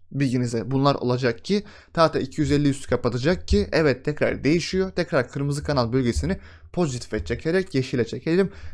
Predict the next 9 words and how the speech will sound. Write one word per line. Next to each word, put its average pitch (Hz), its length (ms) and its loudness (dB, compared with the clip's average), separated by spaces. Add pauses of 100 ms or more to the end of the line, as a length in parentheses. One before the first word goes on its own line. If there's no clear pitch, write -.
Ee, 120 340 4 (160)
o 151 300 2 (340)
direnç, 135 460 6
o 156 120 0
köstek 151 560 -2
o - 40 -10
tekrar 151 440 0
pozitife 139 460 -2
dönsün. 120 440 -4